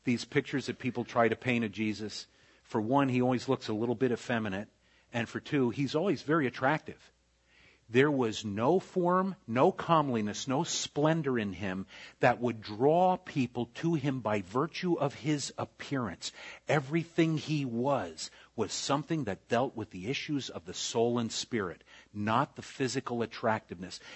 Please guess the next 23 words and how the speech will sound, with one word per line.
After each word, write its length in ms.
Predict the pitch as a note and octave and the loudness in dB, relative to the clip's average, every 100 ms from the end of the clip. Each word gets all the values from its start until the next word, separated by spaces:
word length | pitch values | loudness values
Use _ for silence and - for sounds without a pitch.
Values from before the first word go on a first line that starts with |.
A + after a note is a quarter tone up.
| - | -8
And 80 | G#2 | -6
I 60 | |
think 220 | G2+ F#3 D3+ | -2 0 0
what 120 | - | 0
these 200 | D3 - | -2 -2
people 300 | - C#3+ A#2 | 0 0 0
were 100 | G#2 | -2
saying 360 | - D#3 A#2+ | 0 0 0
is 160 | G2 F#2 | -2 -2
this, 280 | B2 G2+ - - - - | -2 -2 -6 -18 -16 -6
"You're 140 | E3+ | -2
not 180 | B3 C#3+ | -2 -2
all 160 | C3 B2+ | 0 0
that 220 | B2 A2+ | 0 0
good 160 | B2+ | 0
looking 240 | C3 C3 C3 | 0 0 0
a 60 | |
guy." 420 | B2 F3+ C3 D#2 - _ _ _ _ _ _ | 2 2 0 -4 -14 _ _ _ _ _ _
That's 240 | B2+ - | 0 0
kind 240 | - C3 A2+ | 0 2 2
of 160 | F#2 - | -2 -4
in, 360 | B2 A2+ G#2 - | -2 0 -2 -6
in 380 | A#2+ A2 G#2 | -4 -2 -2